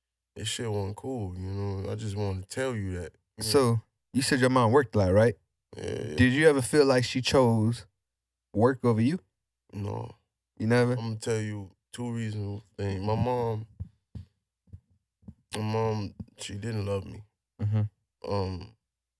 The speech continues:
Speaker 1: coming up, I thought it was love, so I, I misread the room.
Speaker 2: Mm-hmm.
Speaker 1: My mom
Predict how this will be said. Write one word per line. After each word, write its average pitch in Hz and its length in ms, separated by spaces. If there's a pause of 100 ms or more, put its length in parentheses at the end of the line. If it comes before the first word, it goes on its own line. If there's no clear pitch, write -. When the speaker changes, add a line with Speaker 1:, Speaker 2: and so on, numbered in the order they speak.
(120)
Speaker 1:
coming 90 320
up, - 120 (180)
I 107 140
thought 107 260
it 98 60
was 92 220
love, 101 340
so 87 380
I, - 400
I 92 40
misread - 1400
the 98 80
room. 92 340 (160)
Speaker 2:
Mm-hmm. 113 240 (680)
Speaker 1:
My 95 80
mom 95 640